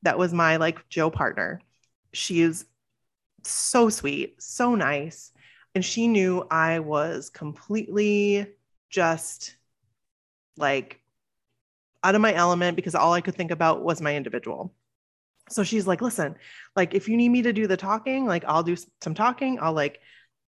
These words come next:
intro to you. So then maybe you can say some words to Joe."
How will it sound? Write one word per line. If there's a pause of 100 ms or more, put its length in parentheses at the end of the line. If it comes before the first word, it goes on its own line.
(260)
intro
to
you.
So
then
maybe
you
can
say
some
words
to
Joe."